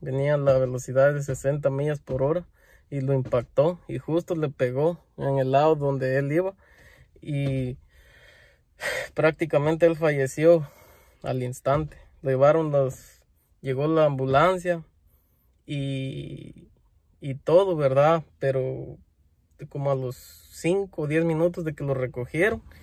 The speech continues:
que ya lo llevaban en camino al hospital, falleció. Y el doctor, a donde lo iban a llevar, lo estaba esperando.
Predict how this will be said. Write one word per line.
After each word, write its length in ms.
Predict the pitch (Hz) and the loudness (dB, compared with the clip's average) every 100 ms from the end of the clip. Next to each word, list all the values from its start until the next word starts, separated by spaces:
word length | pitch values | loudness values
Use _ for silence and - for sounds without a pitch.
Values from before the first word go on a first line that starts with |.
| - - - - - - - | -20 -20 -20 -20 -20 -20 -12
que 140 | 139 | 0
ya 120 | 143 | 2
lo 100 | 165 | 6
llevaban 360 | 170 160 175 180 | 6 8 6 4
en 80 | 156 | 2
camino 360 | 147 151 185 | 0 2 2
al 100 | 175 | 2
hospital, 560 | 156 - 131 - 170 202 - - - - - _ _ - - - - | 0 -6 -2 4 4 2 -12 -20 -20 -20 -20 _ _ -18 -18 -18 -16
falleció. 560 | - 127 120 131 135 139 - - - - - - - - | -4 -4 -4 -8 -6 -6 -10 -20 -20 -20 -20 -20 -20 -14
Y 100 | 131 | -2
el 120 | 135 123 | 0 0
doctor, 540 | 117 - 170 214 247 - - - - - - | -4 4 6 6 2 -8 -10 -16 -20 -20 -8
a 100 | 131 | 0
donde 300 | 131 135 131 | 4 4 2
lo 120 | 127 135 | 2 2
iban 200 | 170 165 | 4 4
a 40 | |
llevar, 340 | 143 135 160 | 6 8 6
lo 100 | 175 | 4
estaba 260 | 143 151 147 | 0 2 2
esperando. 640 | 151 - 127 135 156 139 | 0 -2 2 2 0 -6